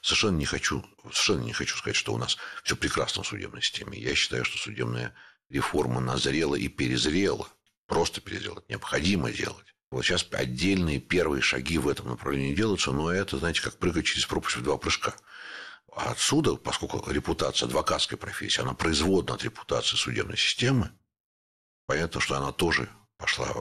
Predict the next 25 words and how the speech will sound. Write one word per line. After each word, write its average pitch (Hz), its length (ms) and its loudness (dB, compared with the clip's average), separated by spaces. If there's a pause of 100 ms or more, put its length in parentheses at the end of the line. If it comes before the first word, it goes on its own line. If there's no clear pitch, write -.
(320)
вниз. - 400 -8 (800)
Вот. 65 420 -4
Но 95 880 0 (400)
это 110 240 -2
не 147 100 4
только 147 260 -2
проблема 78 480 0
судебной 65 460 -2
системы. 64 460 -2
Вы 107 60 4
мне 113 160 4 (120)
назовите, 104 460 2
пожалуйста, - 480 -4 (960)
что - 220 2
сегодня 65 420 2
пользуется - 380 -2
высокой - 340 -6
репутацией? - 300 -18 (340)
Какая 64 400 -2
сфера 57 400 0
деятельности, 64 400 -4
какая - 280 -10
профессия? - 560 -20
Вузовский 95 480 4
профессор. - 640 0